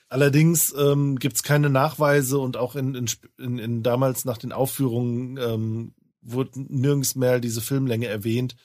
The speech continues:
Ähm, man vermutet, dass Lang quasi noch, äh, aus dieser freigegebenen Version Sachen dann entfernt hat und insgesamt der Film wohl nur hundertelf Minuten lang war im Maximum.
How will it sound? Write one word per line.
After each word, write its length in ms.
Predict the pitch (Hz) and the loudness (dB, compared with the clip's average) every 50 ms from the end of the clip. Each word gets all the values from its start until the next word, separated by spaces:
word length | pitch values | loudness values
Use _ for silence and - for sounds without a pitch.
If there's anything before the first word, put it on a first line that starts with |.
| _ _ _ _ _ _ _ | _ _ _ _ _ _ _
Ähm, 220 | - 117 117 117 117 | -6 -2 -2 0 0
man 160 | 117 120 120 | 2 0 0
vermutet, 480 | 113 131 127 123 123 135 - 131 113 123 | 2 2 2 4 2 2 0 -2 -2 -2
dass 220 | 117 113 - - | -2 -2 -2 -2
Lang 260 | 127 120 123 131 127 120 | -2 0 0 0 -2 -2
quasi 520 | - 127 117 117 113 113 117 113 113 113 | 0 0 0 0 0 0 -2 -2 -2 -2
noch, 320 | 107 110 120 117 - - _ _ _ _ | -2 -2 -2 -2 -4 -12 _ _ _ _
äh, 180 | - 110 110 107 - - _ - - - | -10 -6 -6 -6 -8 -10 _ -20 -20 -20
aus 340 | - - - - 151 156 - | -18 -6 2 2 4 4 4
dieser 420 | - 156 147 127 135 131 131 123 117 - _ _ _ _ | 2 2 2 4 4 4 4 2 0 -4 _ _ _ _
freigegebenen 760 | - - - 127 143 165 156 156 143 120 143 139 139 139 131 | -10 -2 2 4 4 4 4 2 2 2 2 2 4 2 2
Version 380 | 123 127 113 117 127 127 131 120 | 2 2 2 2 2 2 2 2
Sachen 260 | 117 117 107 - 139 110 | 0 0 0 0 -2 -2
dann 140 | 113 113 | -2 -2
entfernt 440 | 107 110 110 - - 120 113 127 120 | -4 -6 -6 -4 -2 -2 -2 0 0
hat 200 | 131 127 120 - | 0 -2 -2 -2
und 260 | - 110 113 113 110 | -6 -6 -6 -6 -6
insgesamt 540 | 113 110 120 113 - - 120 110 117 110 110 | -6 -6 -6 -4 -4 -4 -2 -2 -2 -4 -4
der 80 | 117 104 | -6 -6
Film 260 | - - 117 113 113 | -4 -4 -4 -2 -2
wohl 140 | 113 117 110 | -2 -2 -2
nur 200 | 110 110 110 101 | -2 -4 -4 -4
hundertelf 1040 | 104 113 110 107 110 104 98 - - - _ _ _ _ _ - 113 113 110 - - | -4 -4 -4 -2 -4 -4 -6 -10 -16 -18 _ _ _ _ _ -10 -8 -8 -6 -6 -6
Minuten 340 | 117 107 110 104 - 107 | -6 -6 -6 -6 -8 -8
lang 200 | 104 98 101 104 101 | -8 -8 -8 -8 -8
war 140 | 101 98 98 | -8 -8 -10
im 80 | 98 | -10
Maximum. 540 | 98 98 110 - - - - 98 104 113 113 | -14 -16 -18 -20 -20 -16 -14 -12 -12 -14 -14